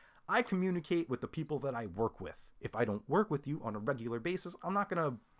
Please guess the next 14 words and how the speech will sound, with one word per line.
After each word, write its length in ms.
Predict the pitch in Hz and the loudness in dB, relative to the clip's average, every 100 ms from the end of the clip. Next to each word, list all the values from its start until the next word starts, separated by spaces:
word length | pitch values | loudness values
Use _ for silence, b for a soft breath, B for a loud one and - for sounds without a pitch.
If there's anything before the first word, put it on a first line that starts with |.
| B B B | B B B
tell 240 | - 190 196 | 4 6 6
you 200 | 135 139 | 4 2
what 200 | 117 151 | 4 4
I'm 160 | 151 | 4
doing. 380 | 110 214 202 - - _ _ _ - - - - - | 4 4 4 0 -8 _ _ _ -20 -20 -20 -8 2
Eat 240 | 208 - | 2 2
your 100 | 190 | -4
dick, 360 | 165 220 147 - b b b | 4 4 4 -4 b b b
you 120 | 147 | 4
know? 280 | 165 202 208 b b b b | 6 6 2 b b b b
You're 300 | 151 247 262 | 6 8 10
the 140 | 214 226 | 10 10
manager. 680 | 214 277 277 208 113 78 - - | 12 10 10 8 6 2 -2 -20
<laughs> 80 | - | -4